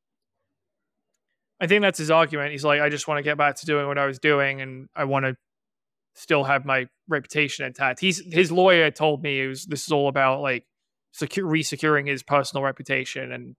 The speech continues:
they haven't settled on a specific dollar figure that looking for in damages or anything like that. So I don't know. But anyway, yeah, that's, that's the, uh,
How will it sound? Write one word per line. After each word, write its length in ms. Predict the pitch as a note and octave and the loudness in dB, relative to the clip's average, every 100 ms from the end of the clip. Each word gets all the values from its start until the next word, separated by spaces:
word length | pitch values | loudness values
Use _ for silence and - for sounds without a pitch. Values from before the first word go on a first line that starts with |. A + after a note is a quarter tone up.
| _ _ _ _ _ - | _ _ _ _ _ 0
they 120 | C#3+ | 2
haven't 260 | C#3 C3+ - _ - | 2 -2 -8 _ -16
settled 440 | - D#3+ C#3 C#3 | 0 4 4 2
on 120 | C3+ | -2
a 60 | B2+ | -6
specific 500 | - C#3 D3+ C#3+ B2 | -8 -6 -2 -2 0
dollar 280 | C3+ C3+ B2+ | 2 2 -2
figure 400 | - C3 C3+ B2+ | -4 -4 -2 -2
that 200 | B2+ B2 _ _ _ _ _ _ _ _ _ - | -2 -6 _ _ _ _ _ _ _ _ _ -4
looking 340 | D3+ - C#3 | -2 -2 -8
for 280 | C3+ C#3+ C3 | -6 -2 -2
in 60 | B2+ | -2
damages 520 | C#3 C3 C3 C3 B2+ | -2 -2 -4 -10 -10
or 60 | C3+ | -10
anything 240 | C3 C#3 | -10 -12
like 180 | C3+ - | -12 -8
that. 260 | B2+ - | -8 -8
So 220 | - C3+ - - - - _ - | -6 -6 -6 -18 -20 -20 _ 0
I 80 | E3+ | 2
don't 100 | D#3+ | 4
know. 140 | C3 - - | 0 -4 0
But 80 | F3+ | 2
anyway, 240 | D#3+ C#3 | 4 2
yeah, 160 | D#3 C#3 | 0 2
that's, 400 | F3+ G3+ - - | 2 2 0 0
that's 240 | F#3 F3 | 2 2
the, 260 | - F#3+ F#3 | 0 2 4
uh, 360 | F3 E3+ E3 | 6 6 4